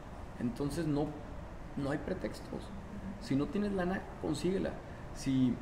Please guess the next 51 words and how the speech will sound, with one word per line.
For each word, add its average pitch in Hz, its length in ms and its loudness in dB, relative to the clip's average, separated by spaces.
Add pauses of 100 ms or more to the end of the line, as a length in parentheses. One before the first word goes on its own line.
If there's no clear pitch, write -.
(460)
no 143 280 4
te - 140 0
crees 190 260 -2
especial, 165 560 0 (880)
ya - 160 2
eres 247 160 4
especial, 127 460 2
eres 175 180 4
el 202 100 4
único. - 360 2 (100)
Nada 147 160 2
más 185 180 2
hay 180 100 10
una 185 180 4
copia 180 300 4
de 180 60 0
ti - 180 6
en 160 140 6
todo 170 160 6
el 165 80 4
mundo. 180 300 2
Entonces, 135 560 2 (600)
pues, 131 300 4 (380)
el 131 140 0
chiste - 340 0
es 170 100 2
quitarnos 170 520 4
de 156 60 6
esta 151 180 2
mentalidad 147 560 4
de 170 100 4
víctima 131 500 2
que 117 80 0
muchas 120 320 4
veces, 143 340 0 (200)
y 110 80 4
yo 107 100 4
he - 20 4
estado 151 320 2
ahí, 127 160 4 (520)
que - 80 6
te - 140 4
sientes 123 400 2
menos, 120 280 4
que - 80 -2
te - 140 -2
sientes 117 340 2
inferior, 113 500 2 (100)
que - 60 -2 (140)
te - 60 -2
sientes 117 380 2